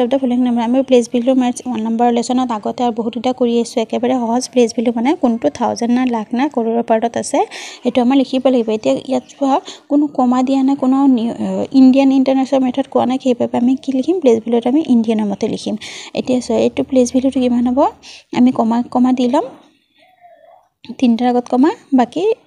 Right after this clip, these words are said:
এই দুটা, এইটো হ'ল, এই তিনিটা হ'ল হাণ্ড্ৰেড, এইটো থাউজেণ্ড, এইটো থাউজেণ্ড, মানে দুটা থাউজেণ্ড ওপৰত পৰিছে, এইটো কিমান হ'ব, ফাইভ থাউজেণ্ড। গতিকে এইটো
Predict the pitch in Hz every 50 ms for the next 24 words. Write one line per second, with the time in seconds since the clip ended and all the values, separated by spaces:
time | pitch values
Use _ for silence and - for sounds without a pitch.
0 | - 269 247 208 240 226 - - - - - - - - - - - 247 233 -
1 | - 285 294 285 285 294 294 285 254 254 - 269 269 269 277 294 294 254 254 226
2 | 233 269 294 - - 226 - - 262 262 - - 240 220 208 277 320 320 - 233
3 | - 254 247 - 240 - - 208 214 226 240 233 233 233 - 226 233 254 254 -
4 | _ _ _ - - 233 233 285 294 311 285 - 277 285 269 - - 247 233 233
5 | - 254 240 - 220 - 254 247 262 254 254 254 247 262 254 330 403 466 - -
6 | - 247 - - - - 220 190 196 - 196 208 - - - - - - - -
7 | 214 - 226 240 233 226 247